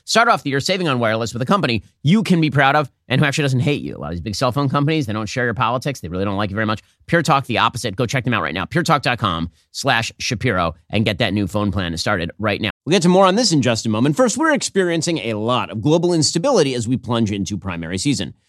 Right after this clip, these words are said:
How are you protecting your family in the middle of all of this chaos?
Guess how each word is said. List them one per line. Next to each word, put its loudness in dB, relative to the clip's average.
How 2
are 6
you 2
protecting 0
your 4
family -2
in -2
the 2
middle 2
of 0
all 2
of -6
this -6
chaos? -8